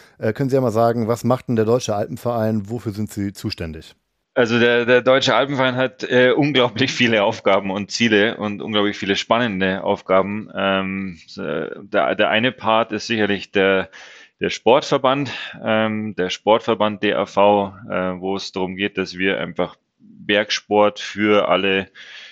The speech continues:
Speaker 2: zugänglich machen, dass wir Ausbildungen, ähm, über die verschiedenen Sektionen anbieten, dass Leute sicher in, in den Bergen unterwegs sind. Wir bewirtschaften,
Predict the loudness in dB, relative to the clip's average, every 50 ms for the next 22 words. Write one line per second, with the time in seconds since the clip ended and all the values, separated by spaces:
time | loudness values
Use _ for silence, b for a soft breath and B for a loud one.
0 | B B B -4 2 2 2 4 2 2 0 0 0 2 2 2 2 0 -2 -4
1 | -2 0 0 0 0 0 -4 -6 -4 0 2 4 4 4 4 4 4 4 4 2
2 | -2 -2 -2 0 0 0 -2 -2 0 -2 -2 -2 -2 -4 -4 -6 -6 -8 -8 -6
3 | -4 -2 -2 -2 -2 -2 -4 -6 -8 -6 -2 -4 -4 -4 -4 -6 -6 -6 -6 -6
4 | -8 -8 -6 -6 -6 -8 -6 -6 -6 -4 -4 -4 -6 -4 -4 -4 -4 -4 -2 -4
5 | -6 -6 _ -8 -6 -6 -6 -6 -8 -8 -10 -12 -12 -10 -4 -2 -2 -2 -2 -4
6 | -8 -6 -6 -6 -4 -2 -2 -2 -2 -2 -6 -10 -10 -10 -8 -8 -8 -2 0 0
7 | 0 0 0 -4 -6 -6 -6 -6 -4 -2 -2 -4 -4 -6 -8 -6 -6 -6 -8 -10
8 | -18 _ B B B B B B B B B B B B B B B B B B
9 | _ _ _ _ _ _ _ -8 -2 0 0 2 2 2 2 4 2 2 2 2
10 | 0 0 -2 -4 _ -2 0 0 2 2 2 2 2 0